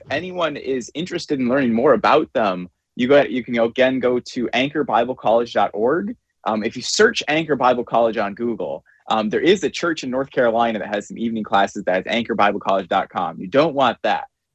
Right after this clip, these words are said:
You want anchor bible college dot org. And you can find a, a beautiful website, and it'll have a tab that says About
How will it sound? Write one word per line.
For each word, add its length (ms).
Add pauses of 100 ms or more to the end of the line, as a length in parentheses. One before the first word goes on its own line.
You 100
want 180
anchor 320
bible 300
college 340
dot 220
org. 340 (480)
And 160
you 80
can 180
find 400
a, 160 (100)
a 60
beautiful 500
website, 600 (480)
and 360
it'll 180
have 200
a 60
tab 440
that 120
says 260
About 500